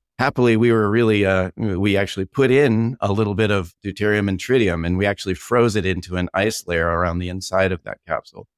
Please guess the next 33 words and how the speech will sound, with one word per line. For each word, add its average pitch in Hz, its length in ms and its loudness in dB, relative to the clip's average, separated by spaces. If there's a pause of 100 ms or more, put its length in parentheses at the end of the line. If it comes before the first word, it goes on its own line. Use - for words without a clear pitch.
(100)
So 117 180 -2
that 135 240 2
becomes 120 300 0
our 107 100 2
payload. 117 640 -2
So 127 100 0
it's - 220 0 (240)
the 120 100 -2
spher-, 160 540 0
spherical 131 480 -2
rocket 127 320 -2
analogy 90 480 -2
is 87 80 -2
actually 90 260 -4
very 87 260 0
apt. 87 320 -2 (220)
So 92 120 -4
you're 90 180 2
actually, 87 340 -8 (100)
you're 92 200 0
having 95 320 0
this 87 160 -6 (240)
fuel 131 420 2 (240)
blowing 120 460 2
outward 92 560 -2 (260)
and 104 100 -8
causing 104 360 0
thrust 95 440 0
that 87 200 -10
pushes 92 380 -6
the 92 120 -4
payload 98 500 0
inward, 90 500 0